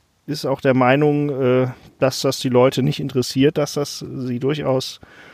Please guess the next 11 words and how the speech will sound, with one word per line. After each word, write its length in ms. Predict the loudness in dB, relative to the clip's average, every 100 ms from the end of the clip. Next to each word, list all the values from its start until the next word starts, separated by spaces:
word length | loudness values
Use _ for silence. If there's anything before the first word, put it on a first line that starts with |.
| -20 _
umbringen 420 | 2 2 2 0
könnte. 380 | 2 0 0 2
Ja, 120 | 2 2
Unfälle 420 | 0 0 0 2
könnten 320 | 0 -2 -4
passieren, 600 | -4 -4 -4 0 0 0 -4 -20 _ _ _ -12
aber 140 | -4 0
die 120 | 2
Leute 380 | 4 4 2 -2
wissen 240 | -4 -2
ja, 220 | 0 0